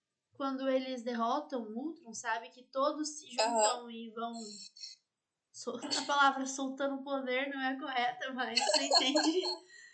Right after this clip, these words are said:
Speaker 1: <laughs> ne-, nele, e ali eles conseguem derrotar aquela cena de ação no final, eu curti muito,
Speaker 2: Sim.
Speaker 1: que tem a musiquinha dos Vingadores no fundo,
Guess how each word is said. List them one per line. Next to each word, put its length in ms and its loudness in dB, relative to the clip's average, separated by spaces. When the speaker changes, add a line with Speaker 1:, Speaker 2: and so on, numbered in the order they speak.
Speaker 1:
<laughs> 280 0
ne-, 560 -4
nele, 580 -2
e 80 0
ali 300 -2
eles 180 -4
conseguem 480 -14
derrotar 600 -4
aquela 280 -6
cena 300 -14
de 80 -8
ação 280 -10
no 80 -16
final, 340 -8
eu 80 -14
curti 380 -18
muito, 300 -8
Speaker 2:
Sim. 340 -14
Speaker 1:
que 100 -14
tem 100 0
a 140 -4
musiquinha 400 -10
dos 240 -6
Vingadores 480 -6
no 140 -14
fundo, 600 -6